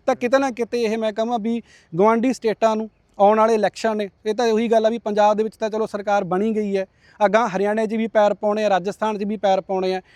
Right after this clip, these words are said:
ਤਾਂ ਉਹ ਇੱਕ ਜਿਹੜੇ ਸਬਜ਼ ਬਾਗ ਸਾਨੂੰ ਦਿਖਾਏ ਗਏ ਸੀ, ਤਾਂ ਕਿਤੇ ਨਾ ਕਿਤੇ ਉਹ ਫਿਰ ਬਾਈ ਗੁਆਂਢੀ ਸੂਬਿਆਂ ਨੂੰ ਵੀ ਵਿਖਾਉਣੇ ਆ।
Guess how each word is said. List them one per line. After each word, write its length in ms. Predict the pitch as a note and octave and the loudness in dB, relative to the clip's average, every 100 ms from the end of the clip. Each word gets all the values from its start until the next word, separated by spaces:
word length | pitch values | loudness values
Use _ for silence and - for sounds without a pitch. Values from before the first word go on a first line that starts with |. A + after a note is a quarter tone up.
| _ B3+ | _ 2
ਤਾਂ 80 | |
ਉਹ 60 | C4 | 4
ਇੱਕ 160 | C4 A3+ | 2 0
ਜਿਹੜੇ 240 | C4 C#4 | 4 4
ਸਬਜ਼ 320 | - A3 G#3 | 4 0 2
ਬਾਗ 260 | A#3 A3 G#3+ | 4 4 2
ਸਾਨੂੰ 320 | - G3+ A3 | -6 -4 -4
ਦਿਖਾਏ 280 | A3 A#3 G#3 | 0 0 2
ਗਏ 200 | G3+ G3 | 0 -2
ਸੀ, 200 | G3 F#3+ _ - | -4 -12 _ -6
ਤਾਂ 80 | G#3+ | -4
ਕਿਤੇ 200 | A3 G#3+ | -2 -4
ਨਾ 100 | A3 | -4
ਕਿਤੇ 240 | G#3 A3 | -6 -4
ਉਹ 140 | A3 G#3+ | -4 -4
ਫਿਰ 100 | G3 | -4
ਬਾਈ 180 | G#3 | -4
ਗੁਆਂਢੀ 300 | F3+ F#3 F#3+ | -2 -2 -2
ਸੂਬਿਆਂ 300 | G3 G3+ G3+ | -6 -6 -4
ਨੂੰ 60 | G#3 | -4
ਵੀ 80 | G#3+ | -8
ਵਿਖਾਉਣੇ 400 | E3+ G3 F3 | -8 -8 -6
ਆ। 60 | E3 | -6